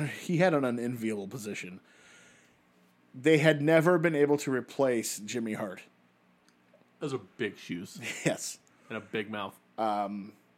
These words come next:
Speaker 1: and he was the one that stuck around, though, when he showed up. So, he, but he was always in the shadow of Jimmy Hart.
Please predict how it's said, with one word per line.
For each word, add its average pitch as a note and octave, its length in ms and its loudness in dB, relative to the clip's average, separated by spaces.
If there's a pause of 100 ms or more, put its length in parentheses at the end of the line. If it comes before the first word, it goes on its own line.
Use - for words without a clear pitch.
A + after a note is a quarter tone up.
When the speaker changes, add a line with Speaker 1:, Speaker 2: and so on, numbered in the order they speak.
(440)
Speaker 1:
and B2 380 -2
he C#3 260 2
was C3+ 220 2
the C#3 80 2
one B2+ 240 2
that A#2+ 140 -2
stuck - 300 0
around, A#2 360 0
though, C3+ 340 2 (400)
when B2+ 180 -2
he C3+ 100 2
showed C3+ 320 2
up. C#3 140 4
So, A#2+ 220 0
he, A#2 100 -10 (1000)
but D3+ 120 4
he - 20 8
was D#3 160 6
always D3+ 300 8
in C#3 100 0
the B2+ 120 -4
shadow G#2 420 -2
of F#2+ 80 -10
Jimmy G2 180 -8
Hart. F2+ 240 -12